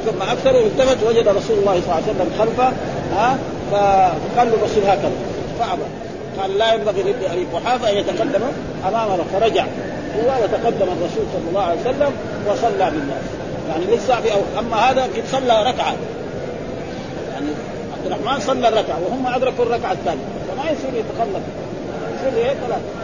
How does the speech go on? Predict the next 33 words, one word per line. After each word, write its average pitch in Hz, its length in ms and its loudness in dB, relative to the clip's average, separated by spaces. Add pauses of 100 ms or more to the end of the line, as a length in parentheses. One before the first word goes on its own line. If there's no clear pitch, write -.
(160)
وهذا 240 400 2
يعني 190 260 -2 (140)
جاء 240 260 2
في 208 80 -2
حديث 220 360 -4
أن 208 160 -4
الرسول 190 320 -2 (520)
يعني 185 180 -2 (480)
لا 220 120 2
بد 262 260 -2
أن 233 180 2
يصلي 233 420 0
خلف 226 180 0
رجل 226 320 2
من 202 120 -2
أصحابه، - 480 -6 (680)
وهذه 208 340 2
هي 214 80 0 (160)
واحدة 180 240 -2
منهم. 131 220 -6 (640)
يعني 285 200 -6
الرسول 226 320 2
كان 233 200 2
دائمًا 262 340 2
هو 285 40 6
الإمام، 214 320 2 (840)
ها؟ 247 220 0 (280)
إذا 269 220 0
حضر 294 280 2 (140)
ما 262 60 0
حد - 160 -2
يتقدم، - 440 -4 (440)
ولكن 226 300 2